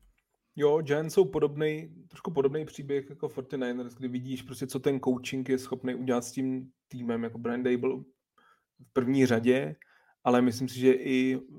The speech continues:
jako defenzivní koordinátor Wink Man-, Martindale a, a Mike Kafka jako ofenzivní koordinátor, že tyhle, tohleto trio, jako ten tým, když se podíváš na Giants, tak oni jsou v podstatě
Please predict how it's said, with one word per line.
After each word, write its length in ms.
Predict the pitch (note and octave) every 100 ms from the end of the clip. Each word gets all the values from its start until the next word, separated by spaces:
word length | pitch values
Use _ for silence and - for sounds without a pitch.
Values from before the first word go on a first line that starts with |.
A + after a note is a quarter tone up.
| - C3
jako 160 | B2+
defenzivní 480 | B2 A#2 B2 A#2+ B2+
koordinátor 580 | B2 A#2+ A#2+ A#2+ B2 A#2+
Wink 200 | B2 A#2
Man-, 180 | A#2+ A2+ C3
Martindale 680 | A#2+ - B2 A#2+ A#2+ A#2+ B2
a, 200 | B2 A#2+
a 220 | - B2
Mike 220 | A#2+ A#2+
Kafka 300 | A2+ A2 B2
jako 140 | A2+
ofenzivní 420 | A2+ A#2+ A#2 A#2+ B2
koordinátor, 480 | A#2 A#2 A#2+ A2+
že 80 | A2+
tyhle, 240 | A2 C3 C3 -
tohleto 300 | B2+ C#3 D3+
trio, 460 | - C3 B2 A#2+ - - _ _ _
jako 220 | A#2 C3
ten 220 | C#3 D#3 C3+
tým, 380 | C3+ C3 C#3+
když 140 | C3+ A#2+
se 80 | D3
podíváš 420 | C#3 C#3 D3+ -
na 100 | C3+
Giants, 320 | B2 C3 B2+
tak 140 | C3
oni 120 | B2+ B2+
jsou 120 | C3
v 60 |
podstatě 480 | B2 A#2+ B2+ C3 B2+